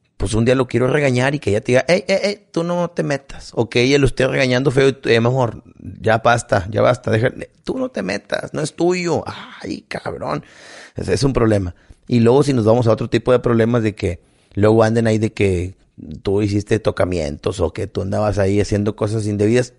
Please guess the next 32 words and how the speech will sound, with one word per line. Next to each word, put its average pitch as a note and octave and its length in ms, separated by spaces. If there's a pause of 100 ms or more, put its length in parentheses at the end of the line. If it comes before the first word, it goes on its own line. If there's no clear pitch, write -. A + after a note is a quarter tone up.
y A#2 80
que - 180
no G#2 160
sea A#2+ 220
verdad, A#2+ 500 (600)
¿verdad? G2+ 260
Porque G#2 280
he F#2 40
sabido G#2+ 320
de G#2+ 120
casos G2+ 320
así G#2 160
donde A2 320 (600)
pues E2 160
a F2 60
nadie A#2 220
le D#3+ 140
consta C3 440
que G2 600
haya G#2 240
sido A#2+ 280
cierto A#2+ 580
y G#2 200
la F#2+ 240
mujer G2 480
con G#2 240
tal G#2+ 220
de, A2 300 (560)
de A2 140
fregar A2 400
al A#2+ 100
otro A#2 440